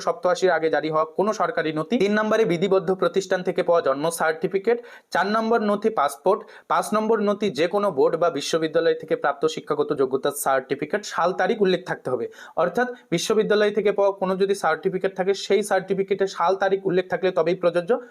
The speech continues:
নচেত নয়। তাছাড়া আপনার কাছে মাধ্যমিক পাস যদি সার্টিফিকেট থেকে থাকে বা অ্যাডমিট কার্ড থেকে থাকলেও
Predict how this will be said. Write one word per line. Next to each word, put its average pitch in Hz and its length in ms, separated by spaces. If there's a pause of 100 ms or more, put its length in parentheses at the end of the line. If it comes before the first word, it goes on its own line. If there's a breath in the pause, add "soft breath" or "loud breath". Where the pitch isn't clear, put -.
(160 loud breath)
নচেত 147 260 (140)
নয়। 107 140 (220 loud breath)
তাছাড়া 190 320
আপনার 185 220
কাছে 196 220
মাধ্যমিক 160 400
পাস 175 140 (180)
যদি 156 240
সার্টিফিকেট 147 540
থেকে - 220
থাকে 156 160 (300 loud breath)
বা 156 140
অ্যাডমিট 180 360
কার্ড 170 220
থেকে 151 180
থাকলেও 151 220